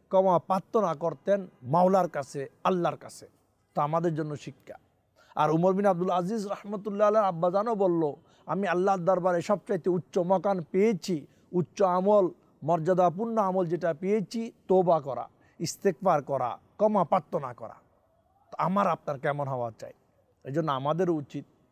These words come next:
প্রতিনিয়ত ক্ষমা করা, অর্থাৎ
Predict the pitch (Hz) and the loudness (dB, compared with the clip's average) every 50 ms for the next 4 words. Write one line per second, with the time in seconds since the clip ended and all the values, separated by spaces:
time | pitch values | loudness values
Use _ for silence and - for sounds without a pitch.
0 | _ _ _ _ - 202 190 - - - 175 160 160 190 214 226 226 220 - - | _ _ _ _ 2 2 2 2 0 -2 -2 0 0 0 0 2 2 2 2 4
1 | 226 226 233 233 214 - _ _ _ _ _ _ _ - - 190 175 175 170 156 | 4 6 6 4 4 0 _ _ _ _ _ _ _ -4 -2 0 0 0 0 -2
2 | 147 - - 117 104 104 95 _ _ _ _ _ _ _ _ _ _ - 147 - | -4 -6 -10 -12 -12 -12 -16 _ _ _ _ _ _ _ _ _ _ -8 -4 0
3 | 196 170 | 0 -2